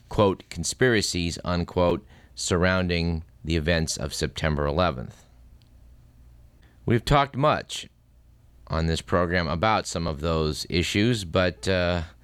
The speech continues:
uh, like Oliver Stone, we're gonna just give that a rest today.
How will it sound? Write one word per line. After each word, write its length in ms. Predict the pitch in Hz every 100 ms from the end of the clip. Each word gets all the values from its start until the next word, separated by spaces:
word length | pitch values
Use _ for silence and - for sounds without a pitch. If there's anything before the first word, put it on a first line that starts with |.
| - - - - -
uh, 280 | 85 80 -
like 320 | 82 107 110
Oliver 320 | 110 110 95
Stone, 540 | 98 - 110 127 139 82
we're 100 | 92
gonna 220 | 92 90
just 360 | 80 98 - -
give 200 | 95 82
that 160 | 90
a 60 | 95
rest 320 | 92 78 -
today. 480 | - 62 50 50